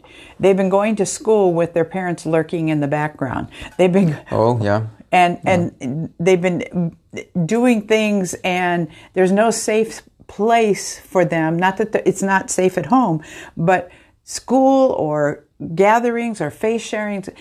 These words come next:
Speaker 1: is when they can test out some of these ideas. And, and as a, an older person in that group, it's not to condemn the idea, not to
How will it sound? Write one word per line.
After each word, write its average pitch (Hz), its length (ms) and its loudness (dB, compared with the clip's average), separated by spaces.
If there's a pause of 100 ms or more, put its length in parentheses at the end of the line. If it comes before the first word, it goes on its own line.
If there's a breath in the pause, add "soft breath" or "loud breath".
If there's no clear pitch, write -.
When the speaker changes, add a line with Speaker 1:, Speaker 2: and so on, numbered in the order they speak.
(100)
Speaker 1:
is 175 180 -2
when 208 160 2
they 196 120 0
can 170 160 -2
test 196 380 -6
out 170 220 -4
some 170 160 -2
of 151 140 -4
these 147 200 -2
ideas. 143 640 -4 (360 loud breath)
And, 170 420 2 (180)
and 170 460 -2 (240)
as 165 240 2
a, 160 180 0 (120)
an 160 100 4
older 180 240 4
person 202 380 0
in 247 160 0
that 202 240 -2
group, 165 320 -2 (360 loud breath)
it's 185 200 0
not 180 420 2
to 180 160 -2
condemn 175 500 -2
the 226 140 -2
idea, 151 540 -2
not 160 360 0
to 156 100 -4